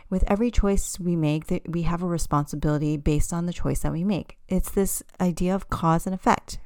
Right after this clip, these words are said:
right? The choice that we make creates this effect, whatever that is.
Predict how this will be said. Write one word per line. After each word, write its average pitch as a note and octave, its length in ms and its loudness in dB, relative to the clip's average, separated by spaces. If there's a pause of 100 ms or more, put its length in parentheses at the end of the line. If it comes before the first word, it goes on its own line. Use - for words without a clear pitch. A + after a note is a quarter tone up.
(140)
right? F3 200 2 (260)
The D3+ 100 -6
choice F#3 480 6
that F3+ 160 -2
we F3+ 100 0
make F3 300 -2 (280)
creates C#3+ 380 -4
this - 260 -2
effect, - 460 0 (320)
whatever C#3+ 400 0
that D#3+ 260 6
is. - 280 -4